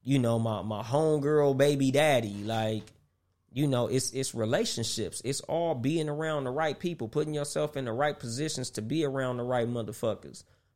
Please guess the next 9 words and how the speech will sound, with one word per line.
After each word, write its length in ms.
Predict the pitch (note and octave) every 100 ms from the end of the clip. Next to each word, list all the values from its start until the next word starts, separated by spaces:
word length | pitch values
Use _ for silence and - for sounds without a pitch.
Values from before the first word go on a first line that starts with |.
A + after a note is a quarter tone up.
| _
presenting 520 | B2+ A2 A2 D3+ C#3
the 100 | A#2+
right 400 | A#2 C3+ C#3+ B2 - _ _ _ _ _ _ _ _
persona 640 | - A#2 - C3+ D#3+ D3+ A#2+
to 240 | A2+ A#2+
the 240 | A2 G#2+ A#2
right 280 | B2 A#2+ A2+
motherfuckers, 720 | A#2 A2 A2 A#2+ F#2+ - -
like, 260 | A2 G2+